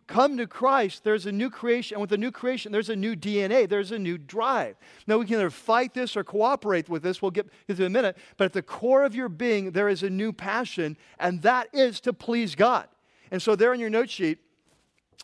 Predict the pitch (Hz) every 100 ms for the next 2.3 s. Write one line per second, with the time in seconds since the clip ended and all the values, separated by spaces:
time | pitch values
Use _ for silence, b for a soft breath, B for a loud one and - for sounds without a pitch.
0 | - 180 175 185 190 - 247 196 214 196
1 | 202 165 226 214 196 220 190 185 147 -
2 | 208 226